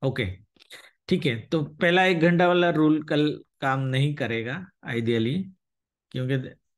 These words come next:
एक घंटे के बाद ही हमारा रिवर्सल है। ठीक है, ओके, सॉरी, हाँ, सॉरी, मैं सोचा था नाइन फ़िफ़्टीन से बाइंग है, नाइन फ़िफ़्टीन से बाइंग नहीं है। तो पहला एक घंटा अगर नेगेटिव होता है, तो बाय,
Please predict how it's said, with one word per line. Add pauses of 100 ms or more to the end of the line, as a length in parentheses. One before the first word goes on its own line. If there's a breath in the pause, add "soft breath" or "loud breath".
(480)
एक
घंटे
के
बाद
ही
हमारा
रिवर्सल
है। (180)
ठीक
है, (440 loud breath)
ओके,
सॉरी,
हाँ,
सॉरी, (220)
मैं
सोचा
था
नाइन
फ़िफ़्टीन
से
बाइंग
है,
नाइन
फ़िफ़्टीन
से
बाइंग
नहीं
है। (960 loud breath)
तो
पहला
एक
घंटा
अगर
नेगेटिव
होता
है, (320)
तो
बाय,